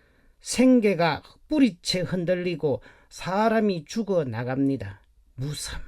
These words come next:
말을 더 하겠습니까? 어두운 터널에 들어왔는데 출구가 보이지 않습니다. 보름만 더, 보름만 더, 언제쯤 끝나나?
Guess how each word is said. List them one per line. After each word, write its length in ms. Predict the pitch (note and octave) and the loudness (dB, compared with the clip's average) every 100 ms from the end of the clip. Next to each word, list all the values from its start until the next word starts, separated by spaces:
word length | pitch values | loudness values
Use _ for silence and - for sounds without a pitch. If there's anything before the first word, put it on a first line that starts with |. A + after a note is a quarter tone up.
| - | -14
말을 500 | - B2 C#3+ E3+ A#2+ - | -16 -14 -10 -8 -8 -8
더 180 | D#3 F3+ | -4 -4
하겠습니까? 1040 | D3 D3+ D#3 D#3+ F3+ F#3+ G3 - D3 A#2 - _ _ _ _ _ _ _ _ _ _ _ _ _ _ _ | -4 -4 -4 -4 -4 -4 -2 -2 -4 -4 -10 _ _ _ _ _ _ _ _ _ _ _ _ _ _ _
어두운 500 | A3 A3 C4 B3 G3 - | 4 6 8 6 6 -2
터널에 480 | - B3 A3+ F3 | -2 0 2 2
들어왔는데 1080 | - D3+ E3 D#3+ F3+ F#3 E3 E3+ F3+ E3 G#2+ _ _ _ _ _ | 0 0 2 2 0 -4 0 4 6 4 2 _ _ _ _ _
출구가 800 | - - C4 C4 A#3 B3 G#3 D#3+ | -12 -4 -2 0 -2 -2 -2 -2
보이지 600 | - D3+ A3 A#3 G3 D#3+ - | -2 0 2 0 -2 -4 -4
않습니다. 720 | G#2+ C3+ - F#3 A3 D#3+ - - - | -6 -6 -6 -2 -2 -2 -6 -14 2
보름만 600 | A#3 A3 F3 D#3+ C#3+ C3 | 4 6 2 -4 -4 0
더, 240 | G#3+ F3+ - - - | 2 0 -6 -20 -2
보름만 600 | B3+ C#4 C4+ A3+ F#3 E3+ | 4 6 8 6 4 2
더, 240 | G#3 G3+ - - - | 4 4 0 -8 2
언제쯤 1000 | E3+ C4+ D4 C#4 D#4 A3+ - G#3+ E3+ | 6 8 10 8 6 -2 0 0 0
끝나나? 720 | - A3+ B3 B3 C4 B3 F3+ | 2 6 8 8 8 6 4